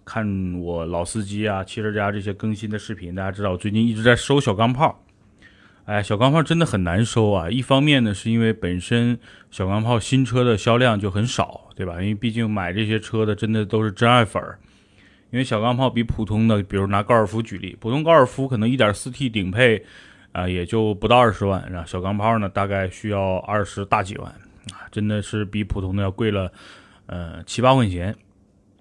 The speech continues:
啊，包括你像其他的一些车型都一样，包括什么雨燕，还有那个叫速逸特，都是跟普通版本的差了一个很大的差别。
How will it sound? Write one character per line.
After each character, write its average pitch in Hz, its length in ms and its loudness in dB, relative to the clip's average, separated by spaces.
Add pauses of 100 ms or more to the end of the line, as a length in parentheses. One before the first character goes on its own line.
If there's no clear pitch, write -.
(280)
啊， 104 160 -6
包 123 180 4
括 127 200 6
你 110 100 4
像 101 140 0
其 107 160 -2
他 113 180 4
的 113 80 0
一 110 60 -2
些 98 120 -4
车 101 200 -6
型 92 180 -8
都 110 140 -2
一 101 100 -4
样， 117 160 -2 (420)
包 98 140 -6
括 95 140 -4
什 92 60 -6
么 101 260 -4
雨 98 240 -4
燕， 113 260 6
还 107 100 2
有 104 100 2
那 98 80 0
个 104 80 -4
叫 104 100 0
速 123 200 0
逸 120 100 4
特， 127 260 4 (720)
都 147 120 2
是 151 120 -2
跟 147 180 0
普 135 160 -8
通 117 160 0
版 117 160 4
本 117 160 -2
的 - 80 -8
差 - 240 -4
了 104 100 0
一 104 60 -2
个 107 100 -2
很 92 140 -6
大 110 140 2
的 107 80 0
差 - 180 -10
别。 - 120 -18